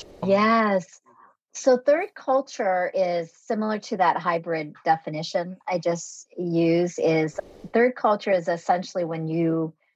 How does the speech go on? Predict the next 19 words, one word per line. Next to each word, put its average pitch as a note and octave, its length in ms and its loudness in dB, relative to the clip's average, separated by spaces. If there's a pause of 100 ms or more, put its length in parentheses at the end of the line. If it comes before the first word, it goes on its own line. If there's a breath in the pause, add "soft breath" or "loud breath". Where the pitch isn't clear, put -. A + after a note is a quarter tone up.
(100)
neither F#3 760 4
are E3 160 -2
deeply E3+ 440 -8
rooted D#3 520 -2
in D#3+ 140 -2
one D3+ 200 4
or D3+ 120 4
the C#3+ 160 2
other, E3+ 400 2
but E3 100 2
you're D#3 200 2
a C#3+ 100 4
hybrid D#3 600 -2 (200)
of D3+ 180 -2
both. D3+ 360 2 (220)
And F3 120 0
so F3+ 160 2
you D#3+ 340 0
therefore D3 720 2